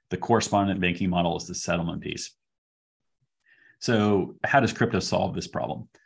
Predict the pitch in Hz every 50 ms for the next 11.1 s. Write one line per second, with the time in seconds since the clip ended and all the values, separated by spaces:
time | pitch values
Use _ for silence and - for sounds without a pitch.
0 | _ _ _ _ _ _ _ _ _ _ _ _ _ - - 123 110 104 104 101
1 | - - - - 95 113 113 127 147 - 185 170 - - 104 101 - - 110 104
2 | 95 85 98 82 95 92 92 95 87 90 - - - - - 104 104 104 - 98
3 | - 98 90 90 - 101 92 90 87 90 90 - - 98 90 90 82 80 85 85
4 | 85 87 85 - - 87 85 85 82 82 82 78 85 80 - 87 87 - - 90
5 | 85 85 85 - - _ _ _ _ _ _ _ _ _ _ _ _ _ _ -
6 | 104 101 - - 101 98 92 90 87 - 62 - _ _ _ _ _ _ - -
7 | - - _ - - - - - - 127 131 117 113 104 95 92 92 95 - -
8 | - - - - 101 95 95 - 104 98 95 92 90 90 87 - 90 92 90 90
9 | 87 87 87 87 85 82 - _ _ _ _ _ _ - - - - 110 101 92
10 | 92 92 90 92 - 104 - - 101 95 - - 92 - - 92 90 90 87 85
11 | -